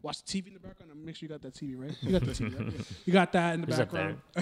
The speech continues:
Speaker 2: there?
Speaker 1: <laughs>
Speaker 2: Nate Shot
Speaker 1: Pretty,
Speaker 2: playing Halo.
Speaker 1: pretty
Speaker 2: All right,
Speaker 1: good.
Speaker 2: let's
Speaker 1: And
Speaker 2: go.
Speaker 1: then you can play some board games right over there. Um, what's your goal with Brooklyn overall? When you, when you decide, "Hey, I'm gonna make this facility," what was your,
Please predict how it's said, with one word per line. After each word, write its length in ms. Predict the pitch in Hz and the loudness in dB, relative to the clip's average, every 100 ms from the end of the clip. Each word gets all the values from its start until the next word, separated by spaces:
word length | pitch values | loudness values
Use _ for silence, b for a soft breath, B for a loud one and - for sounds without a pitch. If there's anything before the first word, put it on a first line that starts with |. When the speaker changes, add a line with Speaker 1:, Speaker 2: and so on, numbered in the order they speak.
| 226 | 2
Speaker 2:
there? 680 | 220 247 156 127 190 147 165 | 2 2 2 2 0 -2 -4
Speaker 1:
<laughs> 40 | 117 | 2
Speaker 2:
Nate 200 | 117 120 | 4 8
Shot 200 | 120 117 | 10 10
Speaker 1:
Pretty, 140 | 113 | 10
Speaker 2:
playing 220 | 107 107 | 12 10
Halo. 180 | 107 107 | 8 8
Speaker 1:
pretty 240 | 226 220 208 | 8 8 6
Speaker 2:
All 40 | |
right, 60 | - | 6
Speaker 1:
good. 300 | 185 180 139 | 4 4 0
Speaker 2:
let's 20 | |
Speaker 1:
And 40 | 139 | -2
Speaker 2:
go. 60 | |
Speaker 1:
then 280 | 180 170 131 | -2 -4 -6
you 80 | 160 | -6
can 60 | 170 | -4
play 140 | 196 180 | -4 -6
some 160 | 151 | -8
board 220 | 139 196 | -6 -6
games 180 | 202 190 | -6 -12
right 100 | 185 | -12
over 140 | 190 196 | -12 -6
there. 240 | 208 127 B B B | -6 -6 B B B
Um, 320 | 220 226 185 - _ 185 | -4 -4 -4 -10 _ -4
what's 260 | 277 - | -4 -2
your 100 | 269 180 _ | -4 -4 _
goal 320 | - 160 151 131 | -6 -4 -4 -8
with 180 | 127 | -12
Brooklyn 320 | 139 135 131 127 | -14 -16 -16 -18
overall? 460 | 117 117 107 95 _ _ _ - | -18 -20 -20 -20 _ _ _ -4
When 140 | 175 | 0
you, 120 | 214 | 2
when 180 | 208 196 | 2 0
you 80 | 220 | 0
decide, 260 | 202 220 190 | -2 -2 -2
"Hey, 100 | 185 | -2
I'm 80 | |
gonna 100 | 185 | -2
make 180 | 180 175 | -6 -6
this 100 | 175 | -8
facility," 360 | 156 - 160 147 | -10 -8 -8 -8
what 140 | 165 | -8
was 120 | 170 | -8
your, 100 | 151 | -10